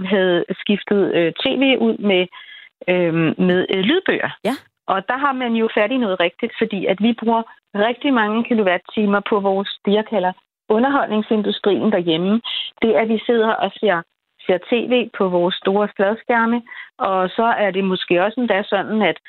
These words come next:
Speaker 1: der er flere T V-apparater i gang, øh, i værelserne, fordi at børnene ser et program, og far han ser fodbold, og så videre. Altså, det skal vi, der skal vi lægge vanerne om. Vi skal have, vi skal have,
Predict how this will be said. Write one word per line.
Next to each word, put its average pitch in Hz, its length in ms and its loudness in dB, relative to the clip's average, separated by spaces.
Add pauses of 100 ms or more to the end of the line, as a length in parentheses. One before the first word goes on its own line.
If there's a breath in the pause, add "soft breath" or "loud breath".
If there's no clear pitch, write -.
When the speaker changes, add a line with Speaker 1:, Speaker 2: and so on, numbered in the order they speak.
(260 loud breath)
Speaker 1:
der 190 80 0
er 185 140 -4
flere 214 200 2
T - 120 -8 (140)
V-apparater 190 500 0
i 175 180 -4
gang, 180 160 -2 (220)
øh, 185 420 2
i 175 60 0
værelserne, 214 540 0
fordi 202 340 -4
at 175 120 -6 (340 loud breath)
børnene 226 400 0
ser 175 140 2 (260)
et 208 200 0
program, 196 380 -2
og 170 200 -4
far 175 180 0
han 208 160 -6
ser 202 220 -4
fodbold, 196 420 0
og 196 160 0
så 175 200 -6
videre. 165 240 0 (580 loud breath)
Altså, 185 460 0
det 208 140 0
skal 277 160 -2
vi, 233 460 2
der 214 100 0
skal 240 180 -2
vi 240 80 2
lægge 220 260 0
vanerne 190 340 0
om. 175 200 -2
Vi 208 140 0
skal 208 160 -2
have, 190 240 0 (420 loud breath)
vi 202 140 0
skal 196 200 -2
have, 160 240 0